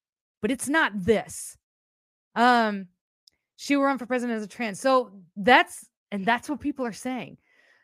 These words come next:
But the problem with that is if that, that's gonna be her campaign, like, if she's gonna come out in the midst of all this trans love that's been going on for the last two, three years, if this is, then they have to admit that they lied throughout the entire thing. And not only lied,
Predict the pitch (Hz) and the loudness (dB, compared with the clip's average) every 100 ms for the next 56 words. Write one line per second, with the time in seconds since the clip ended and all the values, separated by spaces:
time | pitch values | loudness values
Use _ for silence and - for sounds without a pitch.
0 | _ 190 269 269 269 262 269 320 320 254 | _ 2 4 4 -4 0 0 0 -2 0
1 | 226 214 190 214 185 196 185 - 196 220 | 2 0 0 -2 -2 -4 -4 -2 0 0
2 | - 285 247 294 208 320 - 320 320 - | -2 -4 0 -2 -2 -6 -4 -4 -4 -6
3 | 370 202 156 214 _ _ - 185 190 - | -6 -6 -10 -18 _ _ -4 -4 -2 -2
4 | 240 320 302 262 320 277 220 220 240 - | -2 -2 -6 0 2 2 2 0 -2 -4
5 | 214 233 226 220 - - 247 262 220 240 | -2 0 0 -4 -8 -6 -4 -4 -4 -2
6 | 294 220 208 - 214 202 214 233 262 226 | -2 0 -2 -2 -4 -2 -2 -2 -2 -2
7 | 185 196 196 190 - - 226 - 220 220 | -4 -4 0 0 -2 -6 -8 -6 -6 -4
8 | 262 233 175 180 - _ _ _ _ 156 | -2 -2 -4 -8 -16 _ _ _ _ -14
9 | - 247 302 202 196 226 254 269 254 254 | -4 -4 -4 -4 0 0 0 0 -2 -2
10 | 254 208 240 220 180 240 208 214 208 180 | -4 -4 -6 -6 -4 -4 0 0 -2 -4
11 | 190 185 180 190 170 - - 196 208 240 | -4 -4 -4 -10 -10 -14 -8 -2 0 -2
12 | 233 240 180 - - - 196 214 285 302 | -4 -6 -8 -12 -12 -2 4 6 4 2
13 | 285 208 220 151 160 | 0 2 2 2 -2